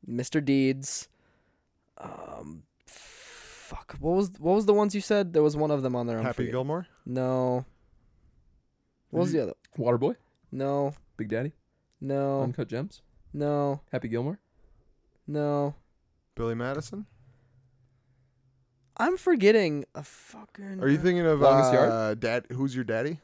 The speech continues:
Speaker 1: Longest Yard. That's number four. Number five?
Speaker 3: I think you only asked four.
Speaker 2: Mo-, yeah, Mount Sandmore.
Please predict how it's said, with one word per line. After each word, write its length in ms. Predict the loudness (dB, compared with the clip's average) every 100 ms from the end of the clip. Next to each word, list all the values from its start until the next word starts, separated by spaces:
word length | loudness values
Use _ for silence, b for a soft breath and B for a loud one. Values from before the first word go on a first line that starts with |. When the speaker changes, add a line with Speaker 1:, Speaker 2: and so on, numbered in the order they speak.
| _
Speaker 1:
Longest 420 | 4 6 6 4
Yard. 460 | 6 6 6 2 -6 -14 0
That's 240 | 2 4 2
number 200 | 2 2
four. 420 | 4 6 6 4 b b b b b b b b _ _ _
Number 260 | 0 4 4
five? 680 | 4 2 4 4 4 2 -6 B B B B B B B B B B B B B B _ _ -8
Speaker 3:
I 40 |
think 120 | -6 -6
you 60 |
only 140 | -8 -8
asked 180 | -10
four. 220 | -10 -10 -10 _ _ _
Speaker 2:
Mo-, 140 | 2 4
yeah, 160 | 6 4
Mount 280 | 4 0 -2
Sandmore. 560 | -4 -4 -4 -6 -8